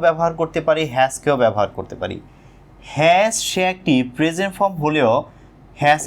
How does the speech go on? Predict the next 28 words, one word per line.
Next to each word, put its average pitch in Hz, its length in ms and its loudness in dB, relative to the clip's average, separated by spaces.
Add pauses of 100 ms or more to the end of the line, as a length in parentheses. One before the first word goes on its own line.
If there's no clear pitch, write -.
কিন্তু 180 200 -4 (160)
বেস 139 180 0 (120)
ফর্ম 135 260 -2
নয়, 92 200 -2
আমরা 127 220 2
কিন্তু 160 160 -4 (100)
has-কে 127 420 -6
কখনো 151 220 0 (120)
বেস 117 240 2
ফর্ম 151 220 0
হিসেবে 147 300 -2
ব্যবহার 107 440 0
করতে 175 220 -2 (440)
পারবো 110 360 2
না। - 40 -8 (920)
আর 127 100 6 (240)
had 165 280 6
হচ্ছে 180 200 -2
পাস্ট 156 320 2
ফর্ম, 175 200 2 (420)
had 143 280 2
পাস্ট 131 220 4
পার্টিসিপল 143 360 2
ফর্ম, 202 220 -2 (160)
এটি 139 200 2
নিয়ে 151 180 4
আমাদের 117 220 0
কোনো 170 200 2